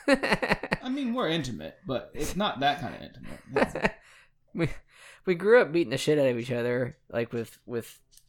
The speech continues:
Speaker 1: collapsible frying pans. And
Speaker 2: Sock 'em boppers.
Speaker 1: It's true. We had our own wrestling organization.
Speaker 2: That's right.
Speaker 1: So
Speaker 2: We had wrestling buddies who we beat up.
Speaker 1: Yeah, that's true. We did.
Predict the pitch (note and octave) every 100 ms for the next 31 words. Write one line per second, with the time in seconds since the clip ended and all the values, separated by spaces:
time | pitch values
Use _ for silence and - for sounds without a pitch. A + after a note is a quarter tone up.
0 | _ _ _ - - B2 B2+ B2 A2 A#2+
1 | A2+ B2 A#2+ A2 G2+ A#2+ A#2+ D3+ C3+ B2
2 | B2+ B2 B2 C3+ C#3+ - _ _ _ -
3 | - A#2+ A2 G#2+ G#2+ _ _ - A#2+ C#3+
4 | D3 C3+ A2 A#2 A#2+ A#2 G#2+ G#2+ A2 G#2+
5 | G#2 A2 A2 C3 - _ - D3 C3+ -
6 | - A2+ G2+ G#2+ B2+ B2 B2+ C3 C3 B2+
7 | C3+ C#3 C#3+ C3+ B2+ C3 C3 - - A2+
8 | G#2 A2 - F#2 G2+ - A2 G2 F#2+ F#2
9 | F#2+